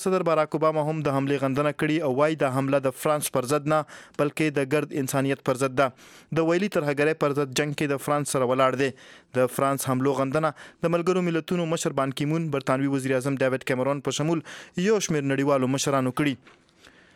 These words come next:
د امریکا فوز وایي یقین سره ویلی شي چې یو هوایي برید کې یې جهادي جان په نوم پیژندل کیدونکی د داعش وسلوال وژلی چې د برتانیا وګړی دی او یو شمېر غربي تنانو وژنو په ویډیوګانو کې لیدل کیږي. د داعش پر ضد جنګیدونکي ائتلاف ویان کرنل سټیو وارن ویلي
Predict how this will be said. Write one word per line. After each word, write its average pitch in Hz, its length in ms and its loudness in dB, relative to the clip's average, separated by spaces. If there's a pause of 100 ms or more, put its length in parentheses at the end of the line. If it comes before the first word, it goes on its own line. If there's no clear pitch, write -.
(380)
د 190 60 2
امریکا 208 340 2
فوز 196 260 2
وایي 202 140 2
یقین 190 320 0
سره 170 180 2
ویلی 165 180 2 (100)
شي 180 60 -2
چې 160 200 0
یو 147 100 2
هوایي 143 340 2
برید 156 160 -2
کې 151 160 -2
یې 147 160 0
جهادي 135 380 2 (140)
جان 139 220 0
په 135 100 0
نوم 139 180 -2
پیژندل 131 420 -2
کیدونکی 156 460 -2
د 117 100 -4
داعش 143 240 0
وسلوال 131 480 0
وژلی 131 300 0
چې - 420 -8
د 123 80 -6
برتانیا 139 460 2
وګړی 175 340 0
دی 208 100 2
او 190 120 2
یو 190 160 2
شمېر 170 240 -2
غربي 151 280 0
تنانو 156 300 0
وژنو 151 320 -2
په 127 120 -2
ویډیوګانو 131 480 0
کې 135 100 0 (400)
لیدل 131 200 -2
کیږي. 139 220 2 (480)
د 160 140 0
داعش 180 200 0
پر 165 160 0
ضد 160 160 -2
جنګیدونکي 156 500 -2
ائتلاف 147 400 0
ویان 147 320 0
کرنل 139 300 0
سټیو 127 240 -2
وارن 147 320 2
ویلي 156 240 0